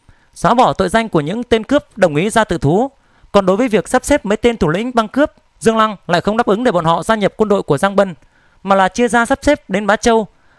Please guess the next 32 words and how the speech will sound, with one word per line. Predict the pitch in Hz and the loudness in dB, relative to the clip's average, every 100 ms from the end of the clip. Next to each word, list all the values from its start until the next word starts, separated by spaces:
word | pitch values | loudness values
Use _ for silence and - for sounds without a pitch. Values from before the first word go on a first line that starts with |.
| - | -2
tập | 180 - | -2 2
đạo | 180 175 | 0 2
doanh, | 208 202 - _ _ | 0 -2 -6 _ _
Bá | 165 202 | 0 2
Châu | 226 208 | 2 0
vệ | 175 | -2
trung. | - 202 156 _ _ _ _ _ _ _ _ _ | 0 -2 -4 _ _ _ _ _ _ _ _ _
Đội | 180 196 | 0 0
ngũ | - 254 | 0 -2
của | 202 | -2
Giang | 202 220 | -2 -2
Bân | 226 220 | -2 -2
trước | 277 269 | -4 -2
mắt | 233 _ _ 180 | -2 _ _ -4
là | 175 | -2
quân | 220 208 | -2 -2
đội | 190 | -4
tinh | - 220 | -4 -4
nhuệ | 190 | -4
nhất | 208 269 - | -4 -6 -2
toàn | 175 143 | -2 0
Bá | 185 | 0
Châu. | 208 196 170 _ _ _ | 0 0 -2 _ _ _
Hơn | 214 196 | -4 -2
nữa, | 190 285 - - | -2 -4 -6 -6
đội | 180 - | -4 0
quân | 247 240 | -2 0
của | 151 | -2
du | 214 | -2
kích | 214 262 | -4 -4
tướng | 220 214 | -4 -2
quân | 233 | -2